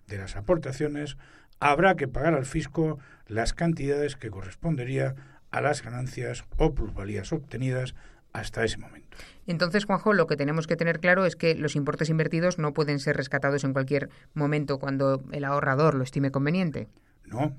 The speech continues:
Speaker 1: no pueden serlo. Solo cabe su reembolso o rescate en el momento de la jubilación al cumplir los requisitos legales para la misma o por agotamiento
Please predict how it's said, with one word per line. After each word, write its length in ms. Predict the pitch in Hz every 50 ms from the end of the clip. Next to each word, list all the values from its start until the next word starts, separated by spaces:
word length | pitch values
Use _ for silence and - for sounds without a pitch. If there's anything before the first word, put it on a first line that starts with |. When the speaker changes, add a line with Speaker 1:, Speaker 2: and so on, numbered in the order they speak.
| - - -
Speaker 1:
no 240 | 95 113 123 127 127
pueden 240 | 143 131 - -
serlo. 340 | - - 151 160 147 113 - - - - - - - - - - -
Solo 320 | - - - 214 220 208
cabe 220 | - 208 190 185 170
su 200 | - - 170 160
reembolso 640 | 143 139 135 135 135 135 147 185 185 170 - - 131
o 100 | 117 101
rescate 720 | 101 95 92 - - - - 185 175 165 185 185 185 - - - - - - - -
en 100 | 120 120
el 60 | 120
momento 460 | 120 120 123 147 165 165 160 - 123
de 80 | 107 101
la 100 | 95 95
jubilación 640 | - - 135 185 175 147 135 135 - 156 151 143
al 100 | 117 101
cumplir 380 | - - 98 101 - - 143 139
los 180 | 135 - - -
requisitos 480 | - - - - 135 135 131 127 120
legales 380 | 104 87 - - - - - -
para 180 | - 135 156
la 100 | 160 131
misma 440 | 120 135 135 120 123 139 139 139 139 - - - - - - - - -
o 160 | - 208 185
por 160 | 160 180 170
agotamiento 720 | 165 151 147 139 143 143 165 175 170 165 143 - - -